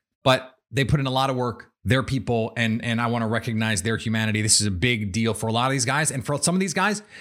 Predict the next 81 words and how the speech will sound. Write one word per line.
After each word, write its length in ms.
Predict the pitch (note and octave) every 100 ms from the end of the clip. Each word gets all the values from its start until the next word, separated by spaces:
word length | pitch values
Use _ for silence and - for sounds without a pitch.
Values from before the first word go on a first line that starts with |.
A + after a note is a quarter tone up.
| - - _ -
their 100 | E3+
dream 240 | C3 F#3+
is 100 | F#3
gonna 140 | E3 E3+
come 160 | E3
true, 180 | C#3 E3+
and 80 | B2
they're 120 | C3+
gonna 100 | E3
make 200 | D3 C#3+
an 60 | C#3
N 60 |
F 140 | C3+ C3
L 60 |
roster 300 | B2 B2 -
for 120 | A2+
the 60 | A#2
first 220 | - B2
time. 440 | - B2 A2 G2+ - - _ _ A#2
And 120 | A#2
maybe 180 | B2 C3+
they've 120 | D3+
been 120 | C#3+
in 280 | D#3 D#3+ C3
the 80 | C#3
league 220 | D3+ F#3
a 40 |
couple 220 | A#2+ -
years, 340 | G#2 G#2+ - - _ _ _ -
or 60 |
maybe 160 | C3+ F#3
they're 80 | G3
gonna 140 | E3+
have 80 | D#3+
a 60 | D3+
role 240 | C#3 D#3
that 100 | C3
they've 100 | C3+
never 220 | C3+ B2+
had 240 | F#2 C3 C3+
before. 400 | G#2+ - - _ _ _ _ _ C3+
Or 60 |
maybe 180 | E3 G#3+
you're 140 | A3+
just, 260 | G3 G3 - _ _
you 120 | - F3
know, 160 | D3+
J 180 | D3 F3+
J 160 | F#3+ F3
Enagbare, 500 | D3+ E3 F3+ B2 B2+
and, 320 | C3 C#3 -
and 160 | C#3+
you're 140 | C#3+ C#3+
a 40 |
day 220 | G#2+ D3
three 200 | E3 E3
pick. 280 | D3 F3 F3
You 60 | B2+
thought 240 | D3 D3+
you 80 | D#3
were 40 |
gonna 120 | D3 D3
go 100 | C#3+
sooner, 340 | - E3 F#3+
and 160 | C3 B2+
you're 120 | C#3
gonna 100 | C#3
make 160 | D3
the 80 | C#3+
team, 160 | - F3
and 40 |
you're 100 | D#3
gonna 80 | D3+
have 100 | D3+
a 40 |
real 260 | C#3 D3+ E3+
role 200 | C#3 F#3+
in 40 | C3
this 140 | G2+
team. 180 | A2 F#2
That's 320 | E3 F#3+